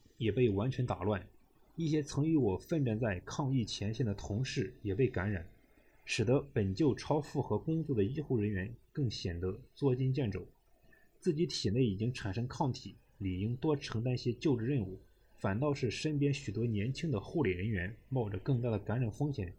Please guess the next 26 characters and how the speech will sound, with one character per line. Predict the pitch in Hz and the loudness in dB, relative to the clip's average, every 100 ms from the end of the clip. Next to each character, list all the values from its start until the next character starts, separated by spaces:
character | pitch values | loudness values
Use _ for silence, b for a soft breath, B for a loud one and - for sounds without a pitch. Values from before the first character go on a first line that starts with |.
| _ | _
战 | - 110 | -4 -2
斗 | 104 | -2
在 | 107 | 0
一 | 107 139 | 0 0
线。 | 127 95 - _ b b b b b b b | -2 -6 -10 _ b b b b b b b
每 | 113 147 | 0 2
每 | 127 | 2
看 | - 135 | 2 0
到 | 117 | 0
他 | 135 | 0
们 | 127 117 | 2 2
耐 | 131 | 2
心 | 107 131 | 0 0
地 | 135 101 | 0 0
为 | 107 98 | 0 -2
病 | - 143 104 | 2 0 2
人 | 104 | -2
吸 | - - | -4 -4
痰、 | 147 104 123 - b b _ - | -2 -2 -4 -8 b b _ 0
做 | 135 101 | 0 0
口 | - 101 | 0 0
腔 | 151 147 | 0 -2
护 | 139 143 | 2 0
理、 | 95 92 - _ b b b b - | 0 -6 -16 _ b b b b -6
鼻 | 104 139 | -2 -2
饲、 | - - | -2 -6